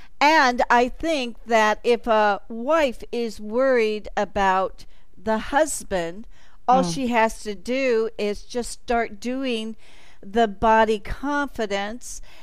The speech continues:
Speaker 1: and understanding that what she becomes, he will see and understand vibrationally, so that he will play right into it. So it's,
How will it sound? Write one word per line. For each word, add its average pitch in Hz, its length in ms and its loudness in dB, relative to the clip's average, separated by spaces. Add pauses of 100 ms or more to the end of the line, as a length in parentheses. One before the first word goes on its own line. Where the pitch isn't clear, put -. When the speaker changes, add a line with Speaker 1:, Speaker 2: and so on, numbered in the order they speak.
(180)
Speaker 1:
and 254 600 4 (120)
understanding 269 1400 -2
that 220 360 0
what 233 300 0
she 302 480 -6
becomes, 240 760 -6 (260)
he 285 340 -2
will 233 720 2 (640)
see 190 680 -4 (360)
and 208 400 -4
understand 202 600 -4
vibrationally, 185 880 -4 (360)
so 240 260 4
that 220 240 4
he 247 200 -4
will 220 160 -2
play 202 300 0
right 196 260 -2
into 226 300 -6
it. 185 160 -4
So 220 200 4
it's, 233 240 0